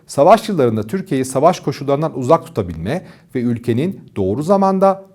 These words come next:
doğru tarafta olmasını sağlama temel siyaseti doğrultusunda Sovyetler ile iyi ilişkiler kurabilmek için soydaşlarının Sovyet boyundurunda olmasından rahatsız olan Turancılara karşı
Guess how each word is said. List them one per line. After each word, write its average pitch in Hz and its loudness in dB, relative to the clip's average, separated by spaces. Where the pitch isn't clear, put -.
doğru 131 0
tarafta 160 4
olmasını 131 -4
sağlama 107 0
temel 160 0
siyaseti 107 -2
doğrultusunda 87 -6
Sovyetler 123 0
ile 110 -2
iyi 131 -2
ilişkiler 160 2
kurabilmek 92 -4
için 170 -6
soydaşlarının 120 -2
Sovyet 123 -2
boyundurunda 143 -2
olmasından 107 -4
rahatsız 123 -2
olan 98 -2
Turancılara 151 -2
karşı 156 0